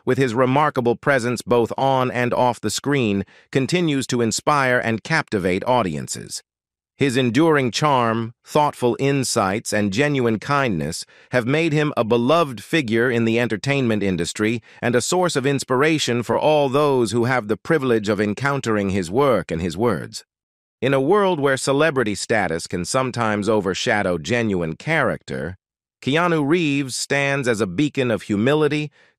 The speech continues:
kindness, and wisdom. His recent appearance on The Drew Barrymore Show provided a touching reminder of the power of love, the importance of kindness,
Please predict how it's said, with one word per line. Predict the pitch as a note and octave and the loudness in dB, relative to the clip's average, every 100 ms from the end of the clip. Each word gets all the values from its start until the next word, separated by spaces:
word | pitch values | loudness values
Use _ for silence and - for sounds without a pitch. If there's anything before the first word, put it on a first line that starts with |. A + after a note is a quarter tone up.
| - | -4
kindness, | C3 C3+ C3+ A#2+ C3 C3+ - - _ _ | 0 0 0 -2 -6 -6 -12 -18 _ _
and | F#2+ G#2 | -4 0
wisdom. | G#2 A2+ D2 C#2 A#1+ G1+ _ _ _ _ _ _ _ | 2 0 -2 -8 -12 -16 _ _ _ _ _ _ _
His | C#3+ B2+ | -4 -2
recent | C#3+ F3+ - C3 | 0 0 -2 -4
appearance | B2 E3 E3 C#3+ C3+ | -4 -2 0 0 0
on | A#2+ | 0
The | A#2 | 0
Drew | F#2+ A#2+ C3 | 0 0 0
Barrymore | G2+ C3 B2+ G#2+ G2 F2+ | 2 2 2 2 0 0
Show | - F2+ E2+ F2+ - _ - | -2 0 0 -2 -8 _ -4
provided | B2+ C3+ C#3 C3+ | 0 2 2 0
a | B2+ | -2
touching | - D3+ - C3+ A#2 | -2 -4 -2 0 2
reminder | A2+ B2+ B2+ A2+ G#2+ | 2 2 2 2 2
of | G#2+ | 0
the | F#2 | -2
power | - B2 A2+ G#2 | -2 0 2 2
of | F2 D#2 | 0 0
love, | A#2+ C#3+ C#3+ C3 B2 _ _ _ _ - | 2 2 -2 -8 -14 _ _ _ _ -4
the | A2+ | -2
importance | G#2 - E3+ D#3 C#3 - | -2 0 0 0 -4 -4
of | G#2+ - | -6 -6
kindness, | D3 D#3 D3 B2+ C#3 D#3 - | -4 -2 -2 -2 -4 -6 -10